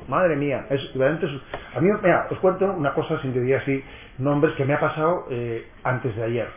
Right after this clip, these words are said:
¿eh? Me dice un político, ¿eh? Es verdad que era una, una político, no vais a disculpar las mujeres, ¿no? Me dice que, "Pues Ignacio, no sé, es que yo le vi, le vi a usted en la Eucaristía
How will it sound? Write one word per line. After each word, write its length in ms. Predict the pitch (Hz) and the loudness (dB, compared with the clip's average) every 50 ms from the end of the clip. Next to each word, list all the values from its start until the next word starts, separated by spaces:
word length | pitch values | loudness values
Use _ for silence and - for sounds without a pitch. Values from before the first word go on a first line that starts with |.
| - - - - | -18 -20 -12 -10
¿eh? 120 | 147 180 - - - - - - - - - - - - - - - - - - - - - - - - - - | -10 -10 -10 -12 -18 -18 -16 -16 -16 -16 -16 -20 -20 -20 -20 -20 -20 -20 -20 -20 -20 -20 -18 -18 -20 -20 -8 -2
Me 60 | 127 | 0
dice 180 | 135 143 - 185 | 0 2 2 0
un 80 | 170 160 | 0 2
político, 680 | 160 156 156 160 135 147 147 - - 160 180 - - - - - - - - - - - - - - - - 127 127 127 123 - - - - - - - | 2 2 2 0 0 -2 -2 0 0 -2 -2 -2 -10 -18 -20 -20 -20 -20 -20 -20 -20 -20 -20 -14 -14 -14 -14 -12 -16 -18 -18 -20 -20 -20 -20 -20 -20 -14
¿eh? 140 | - 131 143 139 - - - - - - - - - | -12 -12 -12 -12 -16 -20 -20 -20 -20 -20 -20 -14 -12
Es 120 | 135 113 | -10 -6
verdad 200 | 127 139 143 147 | -4 -4 -4 -2
que 100 | - 147 | 0 0
era 260 | 135 135 - - - - - - - | 0 0 -2 -4 -10 -16 -20 -12 -6
una, 220 | - 131 139 127 - - - - | -4 -2 -2 -2 -2 -6 -6 -2
una 280 | 160 147 143 135 123 - | 0 2 2 2 0 0
político, 500 | 123 123 135 127 - 131 120 - 120 117 | -2 -4 -4 -2 -4 -6 -4 -4 -4 -4
no 80 | 120 | -2
vais 180 | 117 113 120 127 | -4 -4 -4 -4
a 40 | 131 | -6
disculpar 440 | 123 101 - 127 120 - 139 135 | -6 -6 -8 -10 -2 0 0 0
las 160 | 131 120 104 113 | 0 -2 -4 -6
mujeres, 360 | 113 - 135 120 113 98 101 | -6 -6 -4 -6 -6 -6 -4
¿no? 140 | 135 151 - - - - - - - - - | -6 -6 -6 -8 -16 -18 -18 -18 -20 -10 -2
Me 80 | - 135 | 0 2
dice 300 | 131 139 - - 151 143 | 2 2 2 0 0 2
que, 240 | - 143 127 - - - - - - - - - - - - - - - - - - - - - - - - | 4 0 0 0 -2 -14 -20 -16 -16 -16 -16 -16 -20 -20 -20 -20 -20 -20 -20 -20 -20 -20 -20 -20 -20 -20 -20
"Pues 100 | - 110 120 | -12 -8 -6
Ignacio, 320 | 135 156 - - 147 139 | -4 -4 -4 -4 -4 -6
no 100 | 147 143 | -4 -4
sé, 260 | 156 156 151 135 127 | -4 0 2 2 2
es 100 | 120 - | 0 0
que 320 | - 123 117 117 117 117 117 | -2 0 2 2 2 2 4
yo 100 | 131 143 | 2 2
le 120 | 143 143 | 2 2
vi, 580 | 139 151 151 151 143 139 139 139 135 131 127 123 | 2 2 2 2 2 2 0 -2 -2 -4 -4 -6
le 80 | 117 117 | -4 -2
vi 80 | 127 | 0
a 40 | 135 | -2
usted 260 | 135 - - 151 143 - | -2 0 -2 -2 -2 -2
en 120 | 143 135 135 | -4 -2 -2
la 140 | 135 131 127 | 0 0 2
Eucaristía 880 | 127 127 123 - 127 120 117 113 - - 143 143 139 135 131 135 - | 0 0 0 -2 -2 -4 -4 -6 -4 -2 -2 0 0 0 -2 -4 -8